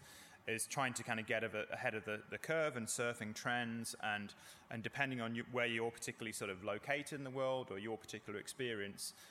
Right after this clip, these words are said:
it's getting that sort of light bulb moment or that inspiration. And I think, as I mentioned, for us it was based in that deep-rooted, uh, element of kind of working in arts and culture, and from the inside, just seeing the continual growth of,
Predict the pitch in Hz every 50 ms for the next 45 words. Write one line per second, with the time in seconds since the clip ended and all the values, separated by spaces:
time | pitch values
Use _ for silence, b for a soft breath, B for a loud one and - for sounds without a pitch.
0 | B B 110 - - - 131 117 120 120 113 101 - - 120 110 101 95 104 101
1 | 107 104 - - 113 110 101 98 101 101 104 101 101 104 104 - - 110 104 104
2 | 95 - 104 104 101 - - 110 107 113 120 120 - - - 92 92 98 - B
3 | B B B B B - - 123 120 - - 170 147 139 127 143 131 131 143 147
4 | 127 - - 120 107 - - 131 135 135 - - - - 107 110 - 117 113 110
5 | 107 - - 113 107 104 101 - - - 127 120 110 - - 113 113 110 - -
6 | 110 107 101 - - B B B B B B B - 113 107 104 - - - 120
7 | 123 123 120 117 113 107 110 - 117 - - 117 110 104 104 101 113 120 113 113
8 | - - 113 110 104 101 104 101 - 113 110 104 107 - - 107 - - 127 120
9 | - - - - 104 98 - - 110 110 - - 117 113 107 107 107 107 110 107
10 | 104 - - 113 101 101 101 101 95 - 123 - - - 117 110 110 104 101 98
11 | - 117 104 - 131 127 120 110 107 104 95 110 107 107 107 104 101 - - -
12 | - 104 104 101